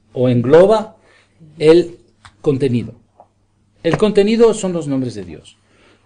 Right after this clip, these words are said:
Yud Kei Vav Kei es la botella. Y yo soy Adonai, Aleph Dalet Nun Yud, soy el vaso. Esto es Malhut,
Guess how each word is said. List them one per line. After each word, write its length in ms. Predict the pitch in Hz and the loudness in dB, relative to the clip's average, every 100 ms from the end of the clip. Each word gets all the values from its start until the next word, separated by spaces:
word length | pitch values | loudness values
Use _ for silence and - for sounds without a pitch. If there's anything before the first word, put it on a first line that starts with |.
| 120 | -8
Yud 260 | 135 247 | -2 -2
Kei 160 | 247 220 | 2 2
Vav 240 | 190 175 | 2 -2
Kei 340 | - 226 226 226 _ _ _ _ _ _ _ _ _ _ _ _ _ | 2 2 2 -6 _ _ _ _ _ _ _ _ _ _ _ _ _
es 320 | 165 185 - - _ - | 0 0 0 -12 _ -6
la 120 | 135 | -2
botella. 440 | 120 117 113 80 - _ _ _ _ _ _ _ _ _ _ | 0 -2 -4 -10 -20 _ _ _ _ _ _ _ _ _ _
Y 140 | - 156 | -8 2
yo 140 | 202 | 2
soy 200 | 196 196 | 4 2
Adonai, 500 | 165 131 113 117 160 _ | 2 0 -4 -8 -12 _
Aleph 300 | _ 143 147 | _ -8 -6
Dalet 260 | 123 120 110 | -6 -6 -8
Nun 200 | 110 107 | -10 -10
Yud, 300 | 139 170 - | -8 -10 -12
soy 220 | - 131 | -12 -10
el 100 | 98 | -10
vaso. 320 | 87 85 - _ _ _ _ _ - | -12 -18 -20 _ _ _ _ _ -12
Esto 220 | 139 165 | -10 -10
es 100 | 123 | -8
Malhut, 500 | 104 95 147 190 | -10 -10 -8 -8